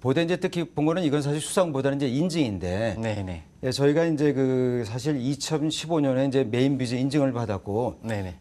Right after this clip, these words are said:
Speaker 1: 이천십육 년도에 고용노동부가 이제 그 주관해서 고용 서비스 우수 기관 인증을 할 때
Speaker 2: 음.
Speaker 1: 구백 개 기업이 신청해서 단 세 개 기업이 이제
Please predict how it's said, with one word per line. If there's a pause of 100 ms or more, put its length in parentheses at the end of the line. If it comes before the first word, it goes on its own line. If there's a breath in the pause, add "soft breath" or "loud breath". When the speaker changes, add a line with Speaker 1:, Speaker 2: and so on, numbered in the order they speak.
Speaker 1:
이천십육
년도에 (340 loud breath)
고용노동부가
이제
그
주관해서 (240 loud breath)
고용
서비스
우수
기관
인증을
할
때
Speaker 2:
음.
Speaker 1:
구백
개
기업이
신청해서
단
세
개
기업이
이제